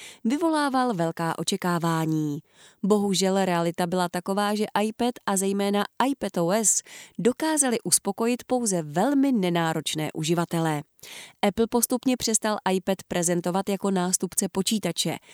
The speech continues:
a změnil svou rétoriku na to, že iPad je skvělým parťákem pro váš počítač. Ekonomicky to pro něj dává samozřejmě mnohem větší smysl.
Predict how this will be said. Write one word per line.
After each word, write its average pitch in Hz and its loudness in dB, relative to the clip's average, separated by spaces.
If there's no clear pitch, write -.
a 175 4
změnil 240 2
svou 170 0
rétoriku 175 -2
na 208 2
to, 202 0
že 190 2
iPad 180 -4
je 175 2
skvělým 160 0
parťákem 233 0
pro 185 0
váš 160 -2
počítač. - -2
Ekonomicky 240 0
to 202 -4
pro 196 -2
něj 190 2
dává 180 0
samozřejmě 175 0
mnohem 175 0
větší 151 -2
smysl. 160 2